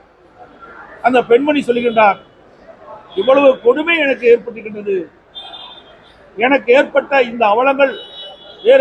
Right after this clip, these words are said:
எந்த பெண்ணுக்காக ஏற்பட்டால் அவர்கள் எப்படி துணிந்து வந்து புகார் கொடுப்பார்கள்?" என்று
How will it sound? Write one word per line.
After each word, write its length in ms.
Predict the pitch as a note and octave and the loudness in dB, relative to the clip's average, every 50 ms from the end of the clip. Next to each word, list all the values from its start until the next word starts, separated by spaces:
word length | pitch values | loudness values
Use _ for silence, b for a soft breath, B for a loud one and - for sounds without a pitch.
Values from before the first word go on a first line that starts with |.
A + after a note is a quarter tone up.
| C4+ | 4
எந்த 220 | C4 B3+ A#3+ C4 C4 B3 | 2 0 -2 -6 -6 -6
பெண்ணுக்காக 540 | B3 - A3+ B3+ B3+ C4 - B3+ B3 B3+ A#3+ | -6 -8 -12 -8 -8 -10 -2 0 0 2 2
ஏற்பட்டால் 480 | A#3+ A#3 - - A#3+ - C4 C4+ - | 2 0 -2 -6 -6 -2 -2 -2 -2
அவர்கள் 360 | - - G#3+ A3+ A3+ A3 G#3+ A#3 | -2 -4 -4 -4 -4 -4 -6 -6
எப்படி 200 | A3+ - D4+ C#4 | -6 -10 -18 -18
துணிந்து 380 | - A3+ B3 C#4+ D4+ D4+ D#4 C#4 | -18 -14 -10 -10 -10 -8 -8 -6
வந்து 300 | A#3+ A#3+ B3+ B3+ D4 D#4+ C#4+ A#3 _ _ _ _ _ _ | -6 -8 -6 -8 -10 -8 -8 -10 _ _ _ _ _ _
புகார் 320 | A#3 G#3+ B3+ B3 A#3+ - | -2 2 2 2 2 0
கொடுப்பார்கள்?" 480 | G#3+ G#3 - G#3 G#3 F#3+ F3+ F3+ F3+ F3+ - - - - - - F#4 F#4 F#4 F#4 F#4 F#4+ - - - - - - | -8 -10 -6 -6 -6 -6 -6 -10 -12 -12 -12 -12 -8 -8 -10 -10 -10 -12 -12 -12 -12 -12 -14 -14 -14 -18 -14 -14
என்று 300 | - D4 - E4 E4+ | -14 -14 -12 -12 -8